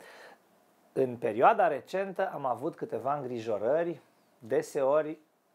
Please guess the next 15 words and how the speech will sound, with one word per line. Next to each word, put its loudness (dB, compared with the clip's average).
nedisoluționate -2
corect -4
de -10
ministerele -2
de -6
resort -4
în -8
nu-, -10
în -8
numeroase 2
țări, -14
nu -10
numai -12
la -14
noi. -18